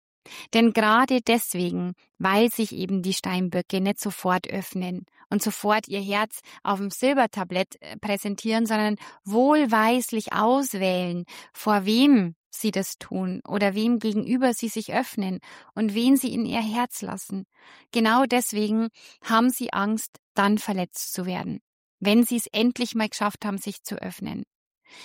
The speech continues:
Das ist, glaube ich, so die größte Angst und damit einhergehen, die würde sagen, fast gleich groß ist die Angst davor, die Kontrolle zu verlieren. Denn der Steinbock steht auch für Kontrolle.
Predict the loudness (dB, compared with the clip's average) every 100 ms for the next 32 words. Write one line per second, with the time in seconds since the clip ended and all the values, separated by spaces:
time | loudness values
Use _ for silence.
0 | -20 -10 -2 0 0 -2 0 2 0 -2
1 | -2 -2 0 2 0 -2 -4 0 2 2
2 | 0 -2 -2 -2 -10 -8 0 2 2 0
3 | 0 0 2 2 0 0 2 4 2 -2
4 | 0 -2 0 -2 -4 -6 -2 -2 -2 -4
5 | -12 -4 -2 0 0 -2 -8 -8 -4 -2
6 | -2 -2 -8 -20 -6 -6 -2 -4 -4 -6
7 | -8 -6 -2 0 0 -4 -12 -8 -8 -6
8 | -8 -8 -12 _ _ _ _ _ -20 -20
9 | -20 -4 -2 0 -2 -4 _ _ _ -4
10 | -2 -2 0 2 0 0 -2 -6 -18 -14
11 | -8 -8 -2 -4 -4 -8 -10 -12 -14 -10
12 | -4 -4 -4